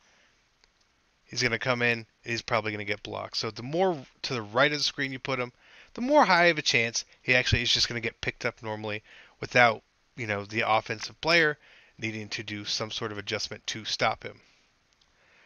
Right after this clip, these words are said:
Uh, which is, it's crazy. I understand. It looks weird. I get it. Uh, but again, look, we are not blitzing him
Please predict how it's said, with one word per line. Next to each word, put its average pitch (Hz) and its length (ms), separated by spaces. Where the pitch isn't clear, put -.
Uh, 107 260
which 131 140
is, 135 140
it's - 160
crazy. 170 540
I 117 160
understand. 139 680
It 123 140
looks 139 260
weird. 131 380
I 117 100
get 123 220
it. 120 120
Uh, 107 200
but 123 160
again, 113 300
look, 104 220
we 127 140
are 120 80
not 139 220
blitzing 131 280
him 120 180